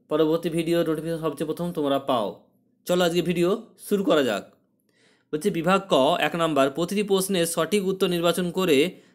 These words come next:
তার ক্রমিক সংখ্যা সহ বাক্যটি সম্পূর্ণ করে লেখো। একের দাগের এক বলছে, আগাছা বিনাশকারী কৃত্রিম হরমোনটি উদ্ভিদ হরমোন হলো। সঠিক উত্তর হবে অপশন নাম্বার সি, টু ফোর ডি। নেক্সট বলছে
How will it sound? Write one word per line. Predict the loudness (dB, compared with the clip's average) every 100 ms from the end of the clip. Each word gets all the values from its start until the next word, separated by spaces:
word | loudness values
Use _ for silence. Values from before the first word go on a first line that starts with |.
| -6
তার | -4
ক্রমিক | -2 -2 0
সংখ্যা | 0 -2 -2
সহ | 2 2
বাক্যটি | 2 0 0 0
সম্পূর্ণ | -2 -4 -4 -2 0 -2 -2 -12 _ _ _ 0
করে | 2 6
লেখো। | 4 4 2 2 -2 -16 _ _ _ _ _ _ _ _ _ _ -8
একের | -2 2
দাগের | 2 4
এক | 4 6
বলছে, | 4 4 4 4 2 -8 _ _ _ _ _ _ _ -4
আগাছা | 0 2 2 0
বিনাশকারী | 0 0 2 4 6 6 4
কৃত্রিম | 0 0 0 2
হরমোনটি | 2 2 2 0 0 0 -2 -8 -2
উদ্ভিদ | 0 2
হরমোন | 2 2 2
হলো। | 4 6 6 4 -2 _ _ _ _
সঠিক | -8 -6 -2 0
উত্তর | 0 2
হবে | 2
অপশন | 4 2 0 0
নাম্বার | 2 0
সি, | 0 0 0 0 -6 _ _
টু | -2 0
ফোর | 2 4 6 4 -2 _ -8
ডি। | 4 6 6 2 -10 _ _ _ _ _ _ -2
নেক্সট | -2 0
বলছে | 2 2 6 4 4